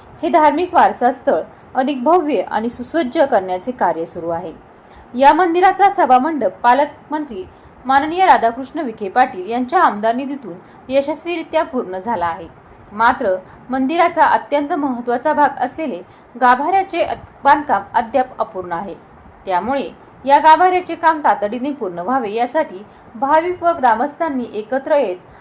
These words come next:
सरळ हस्ते मदतीचे आवाहन करण्यात आले आहे. गावकऱ्यांनी भक्तिभावाने या पुण्यकार्यात सहभागी व्हावे, आर्थिक किंवा वस्तुरूपात मदत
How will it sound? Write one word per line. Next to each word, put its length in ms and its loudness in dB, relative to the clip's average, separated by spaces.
सरळ 200 4
हस्ते 380 0
मदतीचे 480 -4
आवाहन 340 2
करण्यात 400 -6
आले 180 -4
आहे. 240 -6
गावकऱ्यांनी 640 4
भक्तिभावाने 760 0
या 80 0
पुण्यकार्यात 720 0
सहभागी 440 4
व्हावे, 320 -2
आर्थिक 440 0
किंवा 280 0
वस्तुरूपात 560 0
मदत 300 -6